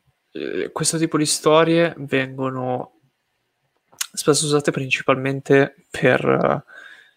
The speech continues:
appunto, no, per dire, "Ah, vedi, no, eh, se non, eh, dosiamo la pecora una volta all'anno, allora muore, quindi per forza dobbiamo,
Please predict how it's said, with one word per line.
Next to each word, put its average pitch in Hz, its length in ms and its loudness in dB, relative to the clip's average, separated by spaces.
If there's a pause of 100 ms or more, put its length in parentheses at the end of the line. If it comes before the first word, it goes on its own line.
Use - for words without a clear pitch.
(600)
appunto, 135 420 -2
no, 135 140 4
per 135 160 0
dire, 135 380 6
"Ah, 156 180 2
vedi, 139 400 0 (160)
no, - 320 -10
eh, - 380 -6 (680)
se 156 680 4
non, 135 460 -2 (1300)
eh, - 680 -10 (180)
dosiamo 139 500 -6
la 131 80 -8
pecora 135 340 -4
una 131 140 -6
volta 135 260 0
all'anno, 131 420 2
allora 127 460 0 (840)
muore, 135 440 4
quindi 131 320 -4
per 135 180 0
forza 131 1000 0
dobbiamo, 127 920 -2